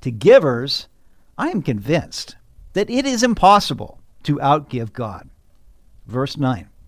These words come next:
Now, when Tou, king of Hamath, heard that David had defeated all the army of Hadadezer, king of Zobah,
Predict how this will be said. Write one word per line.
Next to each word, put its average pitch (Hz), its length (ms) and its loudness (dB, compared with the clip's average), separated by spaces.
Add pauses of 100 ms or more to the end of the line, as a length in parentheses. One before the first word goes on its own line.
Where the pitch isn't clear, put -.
(540)
Now, 202 300 8
when 220 420 2 (120)
Tou, 180 680 2
king 208 260 4
of 151 220 2
Hamath, 131 640 -4 (300)
heard 202 320 4
that 120 200 0
David 156 460 4
had 127 160 -8
defeated 151 460 -4
all 185 400 6
the 165 80 2
army 165 400 2
of 120 80 -2
Hadadezer, 147 680 -2
king 143 220 -4
of 117 60 -2
Zobah, 120 460 2